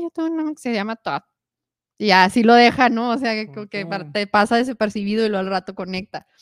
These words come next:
Speaker 1: Es-, esos, esos detalles, hay muchos detalles así en toda la película y está bien chido. Eso se me hace bien padre.
Speaker 2: Sí, la pasas muy bien en esa película, es muy divertida. Muy,
Speaker 1: Ujú.
Speaker 2: muy, muy chingona, la neta.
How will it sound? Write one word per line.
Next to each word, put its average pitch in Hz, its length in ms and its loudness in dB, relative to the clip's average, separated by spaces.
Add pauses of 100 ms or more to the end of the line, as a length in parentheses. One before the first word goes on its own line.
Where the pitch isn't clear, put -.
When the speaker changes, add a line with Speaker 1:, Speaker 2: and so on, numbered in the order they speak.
(840)
Speaker 1:
Es-, 185 280 -10
esos, 175 320 -8
esos 240 260 -4
detalles, 214 800 -2
hay 196 160 -4
muchos 208 440 -4
detalles 208 360 -8
así 208 140 -10
en 185 100 -12
toda 190 140 -6
la 208 80 -4
película 214 420 -8
y 170 60 -8
está 151 340 -10
bien 160 240 -8
chido. - 380 -14
Eso 180 160 -20
se 180 100 -12
me 175 80 -16
hace 180 200 -14
bien 170 260 -12
padre. - 280 -12 (120)
Speaker 2:
Sí, 190 300 -8
la 165 120 -10
pasas 165 220 -14
muy 208 80 -10
bien 196 140 -8
en 190 40 -10
esa 196 120 -12
película, 143 360 -14
es 139 80 -14
muy 156 140 -10
divertida. 139 440 -14 (380)
Muy, 151 200 -10
Speaker 1:
Ujú. 185 100 -6
Speaker 2:
muy, 190 140 -4
muy 139 140 -20
chingona, 135 320 -20
la 131 100 -20
neta. 143 380 -18